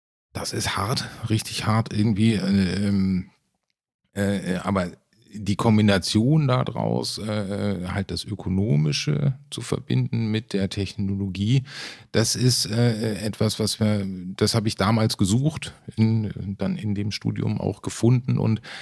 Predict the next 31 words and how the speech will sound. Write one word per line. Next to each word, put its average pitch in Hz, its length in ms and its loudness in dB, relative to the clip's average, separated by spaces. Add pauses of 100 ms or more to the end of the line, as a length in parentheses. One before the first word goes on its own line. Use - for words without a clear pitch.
(160)
das 120 180 6
ist, 127 200 2
äh, 104 280 -8
eigentlich 117 420 -2
auch 101 160 -2
genau 107 280 2
die 120 120 2
Kombination, 113 800 0
die, 107 320 0 (640)
die 101 360 0 (800)
bis 143 280 2
heute 147 520 2
eigentlich, 117 680 -6
äh, 110 500 -4
äh, - 40 -4
mit 92 560 -8
dafür 110 220 -2
verantwortlich 101 640 -2
ist, 95 220 -10
dass 101 120 -6
mir 95 120 0
der, 92 260 -2 (380)
der 95 80 0
Job, - 260 -4
die 80 140 -10
Arbeit 107 340 0
auch - 100 -10
so - 140 -8
viel - 160 -10
Spaß - 400 -6
macht, 107 300 -4